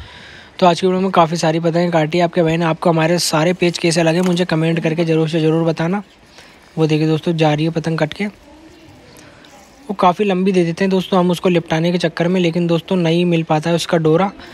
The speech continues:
वो देखिए, उससे भी लंबी पतंग है, लेकिन दोस्तों, जो डोरा है ना उसका हमारी पतंग से आगे है। तो काफ़ी कोशिश, कोशिशों के बाद भी दोस्तों, उस वाली पतंग को हम नहीं लिपटा पाते हैं और चली जाती है दोस्तों हमारे हाथों से वो। वो देखिए दोस्तों, वो जा रही।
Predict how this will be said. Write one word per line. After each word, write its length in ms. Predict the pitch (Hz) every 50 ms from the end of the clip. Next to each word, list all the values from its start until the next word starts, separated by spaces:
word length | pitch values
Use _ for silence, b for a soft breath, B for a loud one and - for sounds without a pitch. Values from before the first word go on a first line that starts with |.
| B B B B - -
वो 60 | 160
देखिए, 160 | 156 185 196
उससे 300 | 196 180 - - - 196
भी 80 | 202 214
लंबी 280 | 190 175 180 190 196
पतंग 240 | 185 185 165 175 185
है, 40 | 196
लेकिन 240 | 196 190 196 196 185
दोस्तों, 280 | 180 175 160 - 190
जो 140 | 175 180 185
डोरा 360 | 175 165 170 160 165 165 170 170
है 60 | 165
ना 100 | 165 180
उसका 220 | 180 - - 190 175
हमारी 260 | 160 156 156 165 170
पतंग 300 | 165 165 156 165 165 160
से 120 | - 190
आगे 320 | 175 165 151 156 156 170 190
है। 120 | 202 202 B B B B B B B B B - -
तो 200 | - 165 160 165 160
काफ़ी 280 | - 170 165 156 185
कोशिश, 380 | 175 - 175 160 - 185 - - - - - -
कोशिशों 440 | - - 175 165 - 185 175 175 175
के 80 | 190 180
बाद 220 | 170 160 160 160
भी 120 | 165 175
दोस्तों, 300 | 170 180 170 - - 190
उस 100 | 175 156
वाली 160 | 180 165 165 170
पतंग 300 | 170 160 160 165 165 165
को 80 | - 170
हम 80 | 160
नहीं 160 | 165 160 156
लिपटा 280 | 151 156 151 151 - 160
पाते 280 | 160 - 156 151 - 185
हैं 60 | 185
और 40 | 175
चली 260 | - 175 156 160 160
जाती 220 | 160 156 156 160 165
है 60 | 160
दोस्तों 280 | 170 160 - - 175
हमारे 200 | 156 156 156 156
हाथों 220 | 156 147 147 - 156
से 140 | - - 175
वो। 160 | 190 202 185 - - - - - - - - - - - 311 311 311 311 302 302 - - - 277 - - - - - - - - - - - b b b b b b b b b b _ -
वो 100 | 170 170
देखिए 220 | 160 165 160 160 165
दोस्तों, 320 | 165 165 - - 190 180
वो 120 | 165 165
जा 180 | 160 165 156 156
रही। 160 | 160 196 208